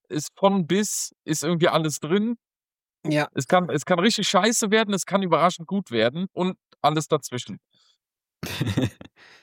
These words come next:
Speaker 1: Und das ist nicht bei jedem Spiel so, würde ich sagen.
Speaker 2: Also ich, ich, ich bin, ich hab eine Tendenz eher positiv, ehrlich gesagt. Ich bin überhaupt nicht beunruhigt oder, oder, hm.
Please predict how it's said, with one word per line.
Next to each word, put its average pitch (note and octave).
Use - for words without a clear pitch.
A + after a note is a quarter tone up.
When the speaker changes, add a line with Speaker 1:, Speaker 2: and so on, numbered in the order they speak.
Speaker 1:
Und F3+
das G#3
ist B3
nicht C#4
bei C4
jedem A3+
Spiel C3+
so, A#2
würde B2+
ich -
sagen. G2+
Speaker 2:
Also D#3+
ich, G#3
ich, -
ich -
bin, F#3
ich -
hab E3+
eine G3
Tendenz F#3
eher F#3+
positiv, F3
ehrlich C#3+
gesagt. C3
Ich B2+
bin F#3
überhaupt G3+
nicht G3
beunruhigt G#3
oder, E3+
oder, D#3+
hm. B2